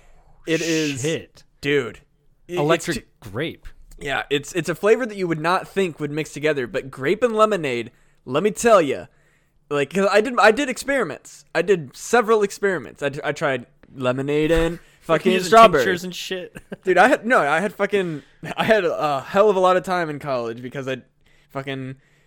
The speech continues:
Speaker 1: you know, I, instead of studying, I was doing Kool-Aid experiments.
Speaker 2: Yeah, you're making Kool-Aid. You're like,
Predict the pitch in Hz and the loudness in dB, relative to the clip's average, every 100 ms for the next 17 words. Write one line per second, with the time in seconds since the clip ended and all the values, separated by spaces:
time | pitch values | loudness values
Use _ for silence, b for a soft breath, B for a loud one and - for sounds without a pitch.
0 | b _ _ 120 110 120 - - 143 151 | b _ _ -12 -10 -12 -10 -2 -2 0
1 | 175 156 - 185 160 135 131 135 135 147 | 0 0 2 4 4 -2 -4 -6 -4 -6
2 | 135 170 165 120 - 120 113 117 113 - | -6 -4 -2 -2 -6 -6 -6 -8 -12 -16
3 | b - 151 131 139 151 135 147 165 113 | b -8 -4 -4 -4 -6 -10 -10 -8 -8
4 | 95 113 117 | -10 -16 -20